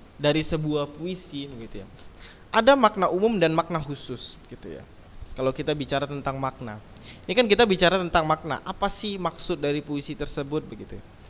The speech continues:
Jadi ada puisi itu sifatnya m-, memiliki makna umum dan juga memiliki sifat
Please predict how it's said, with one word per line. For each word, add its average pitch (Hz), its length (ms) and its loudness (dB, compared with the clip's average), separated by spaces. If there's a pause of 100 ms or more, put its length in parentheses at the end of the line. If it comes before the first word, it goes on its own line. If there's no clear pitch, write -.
(300)
Jadi 170 160 8
ada 175 320 8
puisi 175 560 6
itu 214 240 2
sifatnya 180 800 0 (160)
m-, 139 160 -14 (480)
memiliki 165 560 0
makna 175 400 2
umum 175 320 -2
dan 165 160 -2
juga 151 240 2
memiliki 160 480 -4
sifat 170 320 -2